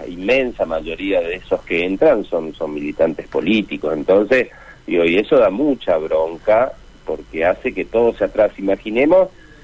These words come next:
que, que por esas mismas rutas se está transitando la producción desde hace, eh, sesenta años,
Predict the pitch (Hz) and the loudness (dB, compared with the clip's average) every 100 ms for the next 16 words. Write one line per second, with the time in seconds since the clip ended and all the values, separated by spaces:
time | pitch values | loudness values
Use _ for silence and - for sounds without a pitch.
0 | - - - 98 - 98 107 107 139 151 | -20 -10 -4 -4 -4 -4 0 2 2 2
1 | 123 120 127 120 113 117 131 - 151 151 | 0 -2 0 0 0 -4 -2 0 0 0
2 | 101 104 101 101 95 - 95 101 104 107 | -4 -4 -2 -2 -2 -6 -4 -2 0 0
3 | 95 87 87 85 87 - 107 123 127 90 | 0 0 -2 -4 -6 0 2 4 2 0
4 | 82 90 - 123 123 95 76 60 - 73 | 2 2 2 2 2 2 0 -6 -8 -10
5 | 64 58 - 85 - 80 76 87 135 113 | -10 -12 -10 -8 -4 -4 0 2 2 2
6 | 78 71 | -2 -6